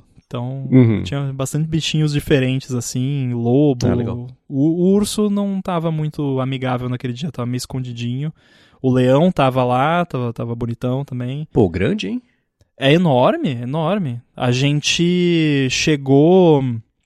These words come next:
Speaker 1: eu acho que ele fecha às cinco da tarde. A gente chegou, tipo, três e meia. E mal deu tempo de passar, assim, por,
Speaker 2: <laughs>
Speaker 1: por tudo. É, tipo, a gente tava
Speaker 2: Uhum.
Speaker 1: chegando no finalzinho lá, daí o pessoal já tava avisando lá que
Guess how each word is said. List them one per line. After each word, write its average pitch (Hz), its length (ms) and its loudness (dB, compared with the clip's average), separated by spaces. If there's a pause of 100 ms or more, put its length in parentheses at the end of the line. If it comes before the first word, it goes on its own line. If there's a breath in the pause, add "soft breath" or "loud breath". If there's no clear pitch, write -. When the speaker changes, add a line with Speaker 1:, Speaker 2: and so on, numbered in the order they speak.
(240)
Speaker 1:
eu 123 80 0
acho 131 140 0
que 165 60 0
ele 151 100 2
fecha 147 260 2
às 139 60 0
cinco 180 200 -4
da 208 120 2
tarde. 147 540 0 (520 soft breath)
A 135 140 0
gente 135 180 0
chegou, 139 320 4
tipo, - 220 -4
três 156 360 0
e 185 60 2
meia. 151 560 2 (1000)
E 170 120 0
mal 160 440 4
deu 269 180 4
tempo 196 380 2
de 202 80 -4
passar, 180 500 2
assim, 180 260 0
por, 196 220 -4
Speaker 2:
<laughs> 107 640 -2
Speaker 1:
por 165 160 6
tudo. 165 880 4
É, 143 60 -2
tipo, - 180 -2
a 143 40 6
gente 147 140 0
tava 156 140 4
Speaker 2:
Uhum. 113 80 4
Speaker 1:
chegando 175 500 4
no 202 120 6
finalzinho 190 680 4
lá, 165 380 4
daí 190 200 0
o 185 40 2
pessoal 180 500 0
já 180 120 0
tava 170 180 0
avisando 151 560 0
lá 135 200 0
que 151 520 -4